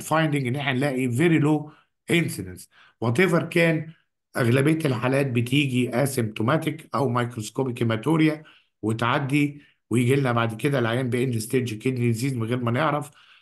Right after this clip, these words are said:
أو إن هو يكون فعلًا uncommon في الميديترينيان اريا. هنشوف كده ونحاول إن إحنا نفهم الأسباب والادفانسز في الدايجنوزس والتريتمنت مع الدكتور مجدي، ويا ريت إذا كان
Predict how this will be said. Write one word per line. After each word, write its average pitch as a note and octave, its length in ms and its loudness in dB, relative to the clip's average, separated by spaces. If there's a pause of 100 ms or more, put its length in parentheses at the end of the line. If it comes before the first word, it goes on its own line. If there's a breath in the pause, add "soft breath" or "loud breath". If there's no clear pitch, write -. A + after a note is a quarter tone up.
(260 soft breath)
أو D#3+ 360 2
إن C#3 140 0
هو D#3 200 4
يكون D3+ 300 2
فعلًا C#3 500 -2 (440 soft breath)
uncommon E3 520 2 (320)
في - 140 0
الميديترينيان C#3 800 2
اريا. G#2 360 -2 (380 soft breath)
هنشوف G3 420 2
كده F3+ 240 2
ونحاول C#3 460 0
إن C3+ 80 -2
إحنا B2+ 200 -4
نفهم C#3+ 520 -2 (160)
الأسباب A#2+ 720 -4 (400 soft breath)
والادفانسز C3 1200 0
في D3 300 0
الدايجنوزس A#2+ 680 -2
والتريتمنت C3 600 -4 (420 soft breath)
مع C3+ 200 0
الدكتور A#2+ 380 -2
مجدي، C3+ 500 -2 (200 loud breath)
ويا C#3+ 300 2
ريت D#3+ 320 2
إذا A#2+ 240 -2
كان C#3 360 -2